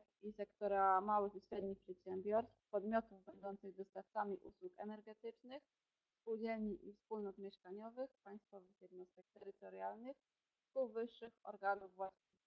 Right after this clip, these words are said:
władzy publicznej oraz społeczności i przedstawicieli poszczególnych grup społecznych.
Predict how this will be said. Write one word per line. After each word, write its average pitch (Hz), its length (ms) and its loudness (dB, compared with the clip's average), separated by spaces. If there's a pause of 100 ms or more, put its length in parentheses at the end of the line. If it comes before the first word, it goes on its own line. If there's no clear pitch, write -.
(120)
władzy 202 280 2
publicznej 226 640 -10
oraz 240 240 -2
społeczności 208 680 -10
i 208 40 -14
przedstawicieli 190 720 -16
poszczególnych 185 720 -10
grup 180 200 -18 (220)
społecznych. 180 540 -20